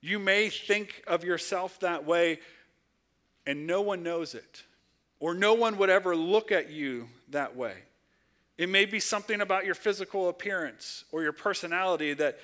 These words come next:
you just don't like. Maybe it's something about your mental capacity about that you view of yourself that you would say, "I'm not like everyone else." Maybe it's words that have been said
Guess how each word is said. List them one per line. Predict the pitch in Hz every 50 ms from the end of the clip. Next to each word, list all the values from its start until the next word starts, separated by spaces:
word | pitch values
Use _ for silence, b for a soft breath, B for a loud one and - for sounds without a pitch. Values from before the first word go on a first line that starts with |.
| B B B B
you | - 147 185 220 226 220
just | 170 - - 175 175 180 175 - - - - 147
don't | 139 160 165 170 180 165 - - _ _ _ -
like. | 147 143 135 120 107 _ - - - _ _ _ _ _ _ _ _ _ _ _ _ _ _ _ _ -
Maybe | 156 170 180 190
it's | 180 - -
something | - 196 190 185 - 190 175
about | 165 160 165 165 160 165
your | 165 160
mental | 156 165 170 175 - - 185 156
capacity | - - 165 - - - 180 160 151 - - 190 156 156 151 151
about | 143 135 143 151 156 131 139
that | 156 143 135
you | 143 160 190 202 202 190
view | 165 143 139 156 185 190 180 180
of | 165 156
yourself | 165 156 143 - - 180 175 151 - -
that | 165 151
you | 160 165 185 185
would | 170 151 139
say, | - - 156 143
"I'm | 143 156 180 175 156 - B B B B B -
not | 139 165 180 185 - 165
like | 170 170 160 160 -
everyone | 160 - 170 175 170 175 175 170 160 151 147 156 156 151 151 151 151 151 147 - -
else." | 131 123 104 101 107 - - - - - - _ b b b b b b b b b b b b b b -
Maybe | 139 160 170 175 190 180
it's | 170 165 170 -
words | 151 147 160 185 180 175 165 147 135 131 131
that | 143 147 131
have | 143 147 139 139
been | 151 147 143
said | - - - - 190 170 156 139 123 117 110 - -